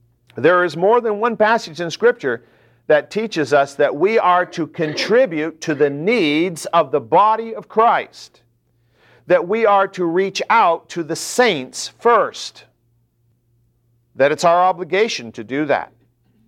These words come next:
uh, that really we have, uh, we, we do not display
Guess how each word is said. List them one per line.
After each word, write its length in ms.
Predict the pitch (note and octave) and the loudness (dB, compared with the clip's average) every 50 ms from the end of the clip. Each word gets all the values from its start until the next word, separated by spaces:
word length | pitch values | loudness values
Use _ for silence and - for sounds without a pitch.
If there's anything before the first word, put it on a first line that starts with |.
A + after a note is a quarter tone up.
| _ _ _ _ _ _ _ _ _ _ _ _ _ _ _ _ | _ _ _ _ _ _ _ _ _ _ _ _ _ _ _ _
uh, 260 | - B2+ C3+ B2 B2 | 0 2 2 2 0
that 280 | C3 D3 D#3 D#3 B2 D3+ | 0 0 0 0 0 -2
really 460 | D#3 G#3 C4+ C#4+ G#3 E3+ D#3+ D#3+ D#3+ | -2 0 0 0 0 0 0 -2 -2
we 400 | C#3 B2+ C#3 C#3 E3 F3+ F#3 E3+ | -4 -6 -4 -2 -2 0 0 -2
have, 480 | D#3 D#3+ E3 E3 D#3+ D#3 D#3 C#3+ C#3 _ _ _ _ _ - - - | -2 0 0 2 2 2 0 0 -4 _ _ _ _ _ -20 -20 -16
uh, 220 | - - - - | -16 -14 -14 -12
we, 220 | C3+ B2+ C#3 A#2+ | -10 -8 -8 -6
we 160 | - C#3+ D3 C#3 | -4 -4 -4 -4
do 200 | B2 B2+ F3 G#3+ | -2 -2 0 0
not 300 | G#3+ B3 A#3+ A#3+ A#3 - | 2 2 2 0 0 -2
display 840 | F#3+ F#3+ - - - - - F#3+ G#3 G#3+ G3 D3 A2 - - - | -2 -2 -2 -4 -6 -4 0 2 2 2 2 2 -2 -4 -8 -14